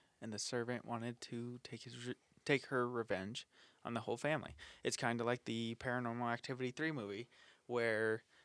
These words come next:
the grandmother told basically the devil when she was in the cult that the demon could have the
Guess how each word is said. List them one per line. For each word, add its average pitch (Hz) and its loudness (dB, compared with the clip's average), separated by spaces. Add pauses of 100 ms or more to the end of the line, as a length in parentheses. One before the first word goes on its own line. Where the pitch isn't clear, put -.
(200)
the 107 -4
grandmother 123 2 (720)
told 123 4 (800)
basically 123 0
the 104 -10
devil 107 2 (160)
when 110 -6
she - 2
was 104 -2
in 101 -6
the 95 -2 (420)
cult 139 4 (440)
that 110 2 (340)
the 107 -6 (220)
demon 120 -2
could 120 -8 (280)
have 110 4
the 101 0